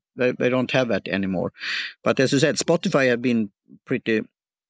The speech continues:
great, great at that, working on, on building lists and, and, uh,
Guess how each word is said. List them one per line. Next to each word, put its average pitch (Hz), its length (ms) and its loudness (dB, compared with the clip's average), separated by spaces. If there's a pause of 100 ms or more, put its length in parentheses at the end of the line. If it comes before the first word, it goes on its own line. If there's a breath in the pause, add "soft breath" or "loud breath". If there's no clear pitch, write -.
(220)
great, 110 360 -2
great 120 240 2
at 104 120 -2
that, 113 220 0
working 113 500 0
on, 101 200 -2
on 101 200 -2
building 107 420 0
lists - 640 0
and, 95 220 -2
and, 95 320 -2
uh, 110 320 -4